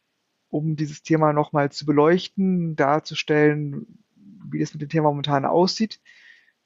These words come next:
Generell, wenn man da informiert bleiben möchte, was wir tun, was wir in Planung haben, wir bieten zwei Newsletter an, einen zum Thema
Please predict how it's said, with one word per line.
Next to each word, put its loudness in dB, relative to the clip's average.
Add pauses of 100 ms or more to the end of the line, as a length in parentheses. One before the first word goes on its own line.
(320)
Generell, 2 (340)
wenn 0
man 2
da 4
informiert -2
bleiben 4
möchte, -2
was -4
wir -2
tun, 0
was 2
wir -2
in -6
Planung 0
haben, 2 (640)
wir 4
bieten -6
zwei -2
Newsletter 0
an, 0
einen -2
zum -12
Thema 0